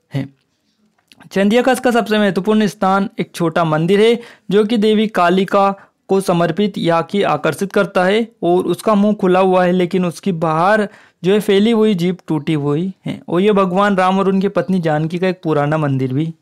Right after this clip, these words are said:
है। इसके अलावा यह चंदिया के ठाकुर की सीट भी है, अ, सीट भी थी। और इसके अलावा शिवरात्रि के अवसर पर फरवरी मार्च में तीन दिनों के लिए सुरसावाही चंदिया में एक छोटा सा जो मेला है वो आयोजित होता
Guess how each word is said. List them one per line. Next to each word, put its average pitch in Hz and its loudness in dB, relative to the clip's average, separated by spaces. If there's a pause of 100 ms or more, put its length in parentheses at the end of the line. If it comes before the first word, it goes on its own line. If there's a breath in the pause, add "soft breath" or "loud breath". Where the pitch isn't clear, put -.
(160)
है। 139 -8 (640 soft breath)
इसके 196 0
अलावा 240 4
यह 233 4
चंदिया 214 2
के 226 -2
ठाकुर 208 -2
की 220 -4
सीट 190 -2
भी 214 2
है, 240 2 (420 loud breath)
अ, 196 2
सीट 202 0
भी 220 2
थी। 226 -2
और 175 0
इसके 180 -2
अलावा 196 2
शिवरात्रि 185 0
के 214 0
अवसर 196 0
पर 208 0
फरवरी 175 0
मार्च 170 -2
में 196 -2 (120)
तीन 226 0
दिनों 196 0
के 175 -2
लिए 190 0 (460 loud breath)
सुरसावाही 208 2 (200)
चंदिया 175 0 (960)
में 196 0
एक 208 -4
छोटा 180 0
सा 180 -2
जो 175 -2
मेला 170 0
है 190 0
वो 185 0
आयोजित 143 -2
होता 156 -6